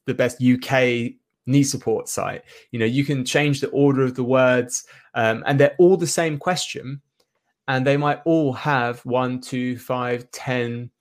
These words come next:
twelve searches a month. And by the time you've got a hundred, you've suddenly got, you know, this intent has five hundred searches a month. But because we looked at the keyword search, uh,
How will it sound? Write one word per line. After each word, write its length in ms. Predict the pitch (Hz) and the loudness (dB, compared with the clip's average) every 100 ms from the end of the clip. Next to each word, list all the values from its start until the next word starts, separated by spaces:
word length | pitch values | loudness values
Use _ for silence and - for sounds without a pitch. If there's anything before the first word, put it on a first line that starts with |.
| _ _ _ _ _ _ | _ _ _ _ _ _
twelve 400 | - 151 139 127 | -2 4 6 4
searches 420 | - 135 - 120 113 | 2 0 0 -4 -6
a 60 | |
month. 400 | 123 113 110 - - | -4 -6 -8 -16 -12
And 160 | 131 123 | -6 0
by 140 | 143 | 0
the 60 | 143 | 0
time 200 | 160 147 | -2 -2
you've 100 | 131 | -2
got 140 | 92 | -4
a 40 | |
hundred, 540 | 120 180 196 107 107 131 | -2 -2 -2 -4 -6 -4
you've 200 | 131 123 | -6 -4
suddenly 420 | - 143 139 131 | -2 -2 -2 -4
got, 380 | 127 156 123 - _ _ _ _ | -2 0 0 -2 _ _ _ _
you 120 | 123 | -6
know, 140 | 113 | -2
this 240 | 113 147 - - _ _ | 0 0 -2 -12 _ _
intent 760 | 143 123 - 196 160 127 - - | -2 -2 -4 -4 -2 -4 -12 -20
has 520 | - 160 127 131 135 - _ _ _ _ _ | -8 -4 -2 -4 -8 -14 _ _ _ _ _
five 340 | - 156 135 | -2 2 4
hundred 280 | 135 135 123 | 2 -2 -4
searches 460 | - 123 - 117 127 | -2 -2 -2 -10 -6
a 40 | |
month. 380 | 139 - - _ | -4 -6 -12 _
But 160 | 131 - | -6 -4
because 580 | 135 - 165 160 139 - - _ _ _ | -6 -4 -2 0 -2 -8 -18 _ _ _
we 180 | 131 135 | -4 -2
looked 400 | 131 151 147 - | 0 0 -2 -6
at 240 | 131 123 - | -4 -4 -8
the 480 | 131 135 127 123 120 - | -6 -4 -2 -2 -6 -6
keyword 520 | 160 160 131 127 123 | -2 0 0 0 -2
search, 600 | - 156 139 - - - | -2 -2 -2 -6 -12 -14
uh, 460 | 120 117 113 113 120 | -10 -8 -6 -4 -6